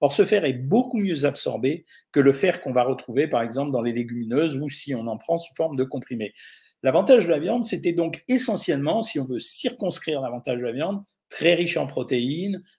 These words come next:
et riche en fer, probablement un des plus grands apporteurs de fer. On en trouve particulièrement dans certains abats.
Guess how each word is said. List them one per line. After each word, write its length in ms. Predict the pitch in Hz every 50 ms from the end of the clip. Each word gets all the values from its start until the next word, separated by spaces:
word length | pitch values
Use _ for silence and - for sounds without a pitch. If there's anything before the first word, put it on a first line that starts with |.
| _ -
et 240 | - 147 156 165 - - 131
riche 460 | 123 131 165 185 202 196 - - -
en 160 | - 131 123
fer, 340 | 127 - - 139 160 180 -
probablement 480 | - 143 143 143 147 147 143 147 165 165
un 60 | 135
des 140 | 123 127 120
plus 180 | - - 147
grands 260 | 131 123 139 165 170 151
apporteurs 440 | 135 127 127 107 - - 135 117
de 100 | 117 110
fer. 320 | 110 - - 135 156 - - - - - _ -
On 60 | 117
en 100 | 127 131
trouve 220 | - - 156 139 -
particulièrement 580 | - 151 - - - - 143 131 120 139 175
dans 120 | 175 139 127
certains 420 | - - 151 143 - 160 143 139
abats. 260 | 139 - 104 - -